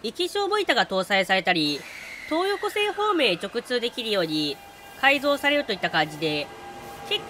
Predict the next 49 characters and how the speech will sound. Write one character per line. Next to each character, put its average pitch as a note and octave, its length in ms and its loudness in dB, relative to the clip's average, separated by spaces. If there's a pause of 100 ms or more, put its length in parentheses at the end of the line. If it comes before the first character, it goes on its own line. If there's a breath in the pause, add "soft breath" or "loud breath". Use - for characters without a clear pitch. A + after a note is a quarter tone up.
(120)
構 D3+ 280 0 (320)
変 B3+ 120 -4
更 G#3+ 260 0
さ G#3 120 2
れ F#3+ 80 2
て F3+ 120 -2
い E3 80 4
ま D3 320 2
す。 - 100 -8 (840)
ま D4+ 80 -2
た F#4 140 0
最 G4 220 2
近 G4+ 200 -2
で G#4 120 2
は A3 160 8
ブ F#3+ 120 0
イ D4 80 -2
ブ F#4+ 100 -2
イ G4+ 60 -2
ブ G4+ 160 -2
イ G#4 40 2
エ G#4+ 100 0
フ D4 100 -6
を A3 40 0
交 F#3+ 240 -2
換 - 200 4
し - 80 -4
て - 60 -2
ま F4 100 6
し - 60 0
た G3 40 0
ね。 D3 280 0 (400)
い B3+ 100 -4
わ F#4+ 140 10
ゆ C#4 60 6
る F3+ 140 -2
エ F#3 60 0
ス D#4+ 180 -2
ア E4+ 60 8
イ E4+ 60 2
シ E4+ 140 -6
ー E4+ 40 2
イ E4+ 60 0
ン C#4+ 80 -2
バ E4+ 100 6
ー E4 40 4
タ D#4+ 80 -2
と D4 100 -2
か、 G4 320 8